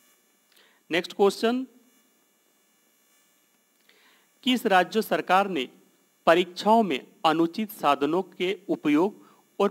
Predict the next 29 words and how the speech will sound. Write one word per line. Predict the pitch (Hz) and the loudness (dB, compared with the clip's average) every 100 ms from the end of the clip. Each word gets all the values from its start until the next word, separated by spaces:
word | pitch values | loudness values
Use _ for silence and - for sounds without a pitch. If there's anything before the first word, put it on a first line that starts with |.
| - | 0
प्रश्न | 202 202 240 | -4 -2 -4
पत्र | 240 240 240 214 | -4 -6 -4 -6
लीक | 165 190 165 | -4 -6 -8
घटनाओं | 151 143 156 170 190 | -12 -8 -2 0 0
को | 170 | 0
रोकने | 147 135 165 196 | 0 0 -2 -4
के | 190 143 | -4 -6
लिए | 117 - _ _ _ _ - | -6 -10 _ _ _ _ -4
प्रतियोगिया-, | 165 165 190 185 180 170 202 269 - _ - | -2 -2 0 2 0 0 -2 -2 -10 _ -18
sorry, | 208 185 214 | -8 -6 -6
प्रतियोगिता | 247 - 165 202 185 170 180 185 214 294 _ - | -8 -4 -2 2 4 4 -2 -2 -2 -4 _ 0
परीक्षा | 156 165 - - 214 277 - | 2 2 -4 -6 -6 -6 -16
भर्ती | 127 151 160 254 | -2 2 2 0
विधायक | 190 170 156 180 156 | -4 0 0 0 0
दो | 151 | 0
हज़ार | 151 156 | 0 -4
तेईस | - 156 - | -4 -8 -6
लाएगी? | 139 123 120 120 _ _ - - | -4 -4 -4 -12 _ _ -20 -6
और | 214 | -4
इसका | 214 220 | -4 -6
सही | 202 175 175 | -4 -2 -2
आंसर | 170 170 147 | -2 -2 -2
है | 185 302 - 139 | -2 -8 -16 -6
झारखंड, | 131 123 - 127 127 _ _ _ _ _ - | 0 -2 -2 -12 -12 _ _ _ _ _ -4
यानी | 170 208 | -2 -2
झारखंड | - 165 185 233 208 | 2 0 2 -4 0
राज्य | 175 156 175 | 0 0 -6
सरकार | 160 151 180 185 | -6 -6 -2 -2
ने | 180 226 | -2 -10